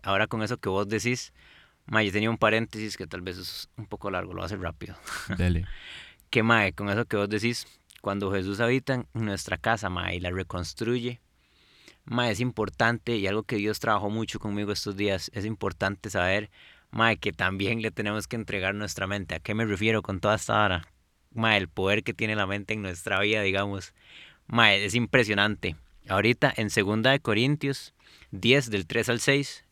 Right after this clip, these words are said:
Speaker 1: este es Pablo. Bueno, antes de leérselos, quería decir que a mí me llamó la atención, yo no sé si ustedes se identifican, pero Pablo es un mae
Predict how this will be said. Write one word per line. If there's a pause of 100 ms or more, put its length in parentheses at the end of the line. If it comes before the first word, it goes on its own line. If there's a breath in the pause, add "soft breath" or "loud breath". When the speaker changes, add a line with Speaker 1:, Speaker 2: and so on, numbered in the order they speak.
Speaker 1:
este
es
Pablo. (140)
Bueno,
antes
de
leérselos, (480 loud breath)
quería
decir
que
a
mí
me
llamó
la
atención,
yo
no
sé
si
ustedes
se
identifican,
pero
Pablo
es
un
mae